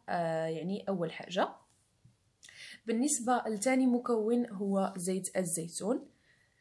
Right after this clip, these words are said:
الناس اللي غتقول لي: "واش ممكن نعوضوا زيت الزيتون باي زيت واحد اخر؟" فاكيد ممكن، ما كاين حتى شي مشكل. وغادي نحتاجو السكينجبير ولا زنجبيل بودرة، اكيد هو كيبقى رقم واحد بخصوص التخسيس،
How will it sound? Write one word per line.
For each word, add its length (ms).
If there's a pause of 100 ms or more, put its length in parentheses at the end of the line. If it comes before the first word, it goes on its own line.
(140)
الناس 180
اللي 140
غتقول 280
لي: 80
"واش 200
ممكن 300
نعوضوا 280
زيت 180
الزيتون 480
باي 260
زيت 260
واحد 240
اخر؟" 280
فاكيد 460
ممكن، 380
ما 60
كاين 200
حتى 180
شي 160
مشكل. 500 (1600)
وغادي 380
نحتاجو 760
السكينجبير 800
ولا 180
زنجبيل 580
بودرة، 340
اكيد 440
هو 120
كيبقى 380
رقم 260
واحد 240
بخصوص 420
التخسيس، 500